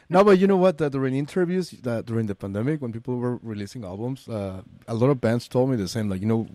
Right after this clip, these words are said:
we wrote these songs with these specific meanings bef-, before the pandemic, and then the pandemic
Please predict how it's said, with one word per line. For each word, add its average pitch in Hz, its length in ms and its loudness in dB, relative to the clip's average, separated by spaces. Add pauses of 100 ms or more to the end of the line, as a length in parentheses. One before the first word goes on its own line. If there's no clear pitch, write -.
we 120 120 2
wrote 120 420 4
these 117 160 -2
songs 104 500 -4 (420)
with 104 200 0
these 117 200 6
specific - 680 -4
meanings 104 500 4
bef-, 87 260 -10
before 107 280 -2
the 107 100 2
pandemic, 101 640 0
and 98 160 -4
then 101 120 0
the 107 60 0
pandemic 101 460 -2